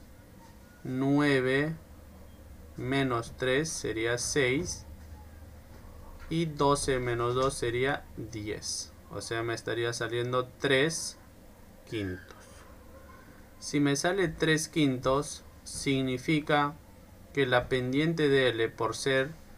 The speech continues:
perpendi-, paralela, o perpendicular. A, profesor, es perpendicular, noventa grados. Entonces será el inverso, cinco tercios,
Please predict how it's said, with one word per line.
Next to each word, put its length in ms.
perpendi-, 600
paralela, 760
o 140
perpendicular. 840
A, 200
profesor, 540
es 200
perpendicular, 960
noventa 400
grados. 500
Entonces 460
será 420
el 180
inverso, 560
cinco 400
tercios, 580